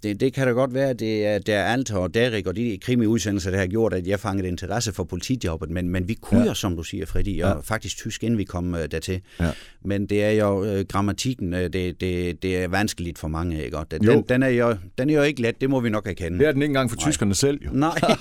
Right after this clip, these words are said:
Speaker 2: <laughs> Så.
Speaker 1: <laughs> Nej, det kan du have ret i.
Speaker 2: <laughs> Ja.
Speaker 1: Men, men, men det er der helt klart noget, vi skal, øh, uddannes i, fordi, øh, det, det er et stort potenti-, potentiale for os der.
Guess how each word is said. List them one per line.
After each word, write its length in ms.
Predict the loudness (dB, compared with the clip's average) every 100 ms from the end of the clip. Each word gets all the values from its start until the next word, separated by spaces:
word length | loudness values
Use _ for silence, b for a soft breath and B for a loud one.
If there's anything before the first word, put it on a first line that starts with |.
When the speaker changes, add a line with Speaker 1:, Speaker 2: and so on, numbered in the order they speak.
| 4 4
Speaker 2:
<laughs> 320 | 4 2 2
Så. 300 | 4 2 2
Speaker 1:
<laughs> 120 | 0 2
Nej, 160 | 4
det 120 | 4
kan 100 | 0
du 60 | 0
have 140 | 2
ret 220 | 2 2 2
i. 40 | 0
Speaker 2:
<laughs> 120 | 2
Ja. 140 | 2 2
Speaker 1:
Men, 160 | 2
men, 140 | 2 2
men 160 | 0
det 120 | 0 -2
er 40 |
der 80 | -2
helt 220 | -4 -4
klart 220 | -4 0
noget, 180 | 2 2
vi 40 |
skal, 500 | 0 0 0 0 -2 0
øh, 60 |
uddannes 480 | 0 2 0 -2 -2
i, 160 | -4 -4
fordi, 460 | -4 0 2 2
øh, 260 | 2 2 0 0 -2 -4 -8
det, 160 | -8 -8
det 100 | -8 -4
er 140 | -4 -4
et 120 | -8
stort 280 | -4 -4 -4
potenti-, 640 | -6 -4 -4 -4 -6 -8 -8 -10
potentiale 580 | -8 -6 -4 -2 0 0
for 220 | -4 -6
os 100 | -6
der. 100 | -8